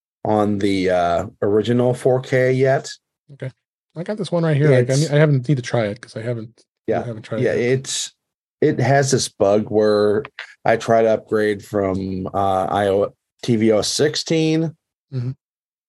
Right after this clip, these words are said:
Speaker 1: It says it installs, and then it comes back and it's I O S sixteen again.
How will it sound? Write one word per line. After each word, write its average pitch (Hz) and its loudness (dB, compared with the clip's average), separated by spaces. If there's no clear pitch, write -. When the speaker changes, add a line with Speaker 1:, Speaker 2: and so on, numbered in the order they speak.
Speaker 1:
It 120 -2
says 151 2
it 151 4
installs, 123 2
and 104 -2
then 104 2
it 104 -2
comes 101 -4
back 98 0
and 92 -2
it's 85 -6
I 80 0
O 71 -2
S 78 -4
sixteen - -10
again. 57 -10